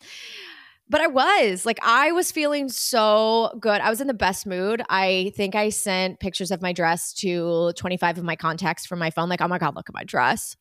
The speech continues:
I was, like, just floating. It was so, it was, I was in the best mood ever. And I got home, and Joe wasn't in the best mood ever. He wasn't in a bad mood, but he was, like, vibrating at a different frequency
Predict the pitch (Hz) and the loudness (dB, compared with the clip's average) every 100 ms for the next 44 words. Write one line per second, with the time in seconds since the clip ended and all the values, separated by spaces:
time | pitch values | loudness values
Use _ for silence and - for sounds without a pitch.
0 | - 226 240 208 214 208 _ 208 - 196 | 0 2 0 -2 -4 -4 _ -10 -6 -6
1 | - - _ _ - 185 127 85 113 202 | -8 -20 _ _ -4 0 0 -2 -6 -10
2 | - 208 - 196 185 - 214 214 - _ | -10 -6 -2 0 -2 -6 -8 -8 -10 _
3 | - - 233 247 233 185 - 190 180 165 | -20 -8 -4 -2 0 0 -2 -6 -4 -4
4 | 95 73 - - - - - - 226 240 | -4 -10 -12 -20 -20 -20 -20 -2 2 4
5 | 240 226 240 233 233 320 247 214 226 208 | 2 0 0 2 2 2 -2 0 2 2
6 | 190 190 196 185 _ _ _ _ _ _ | 2 0 -4 -10 _ _ _ _ _ _
7 | _ _ _ _ 202 226 185 190 226 294 | _ _ _ _ -8 -6 0 2 2 0
8 | - - 202 175 - 160 170 165 165 - | -2 -4 -2 -4 -4 -4 -2 -2 -4 -4
9 | - 165 156 156 185 196 _ _ - 165 | -6 -4 -4 -6 -10 -16 _ _ -4 0
10 | 165 170 - - 370 392 427 523 539 523 | 0 -2 -6 -2 2 4 2 0 0 0
11 | 269 175 170 165 196 247 294 349 392 403 | -2 0 2 2 0 -2 -4 -2 -2 -4
12 | - - - 269 285 285 269 226 196 208 | -8 -4 0 2 2 0 0 -2 0 2
13 | 214 220 208 190 180 165 165 170 160 - | 4 2 2 2 0 0 -4 -6 -8 -10
14 | - 123 170 - - | -8 -8 -6 -6 -8